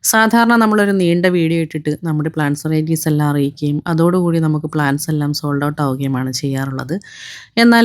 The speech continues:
ഇത്തവണ നമുക്ക് രീതികളെല്ലാം ഒന്ന് മാറ്റി കുറച്ചും കൂടി ആളുകളിലേക്ക് നമ്മുടെ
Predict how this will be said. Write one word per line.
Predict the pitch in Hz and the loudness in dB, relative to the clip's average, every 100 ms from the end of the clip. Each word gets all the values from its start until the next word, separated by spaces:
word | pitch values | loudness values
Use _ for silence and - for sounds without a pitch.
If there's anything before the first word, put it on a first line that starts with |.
| 190 | 2
ഇത്തവണ | - 170 143 - _ 156 | 0 0 -2 -6 _ -6
നമുക്ക് | 143 139 143 143 _ _ 160 | -6 -4 -8 -8 _ _ -2
രീതികളെല്ലാം | 151 147 151 139 147 151 | 0 2 2 2 0 0
ഒന്ന് | 147 143 | -2 -2
മാറ്റി | 139 139 - 240 - - - _ _ | -2 -4 -6 -6 -10 -20 -20 _ _
കുറച്ചും | 220 233 233 208 | 2 4 4 4
കൂടി | 165 151 - _ _ _ _ 160 | 2 2 -4 _ _ _ _ 0
ആളുകളിലേക്ക് | 151 147 151 151 160 175 - 175 | 2 2 2 0 0 -2 -4 -2
നമ്മുടെ | 160 175 | 0 0